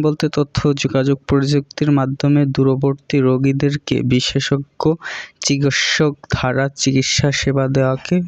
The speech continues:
বোঝানো হয়। তো বন্ধুরা, অবশ্যই কিন্তু মনোযোগ সহকারে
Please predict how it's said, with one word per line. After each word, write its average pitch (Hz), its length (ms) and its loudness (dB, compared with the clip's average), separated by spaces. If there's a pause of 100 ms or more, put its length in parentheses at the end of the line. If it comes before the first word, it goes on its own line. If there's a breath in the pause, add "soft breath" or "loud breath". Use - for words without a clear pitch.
(100)
বোঝানো 120 340 0
হয়। 135 260 -6 (640 loud breath)
তো - 160 -4
বন্ধুরা, 135 320 2 (320)
অবশ্যই 131 440 0
কিন্তু 131 340 0 (640 loud breath)
মনোযোগ 143 440 2
সহকারে 151 560 0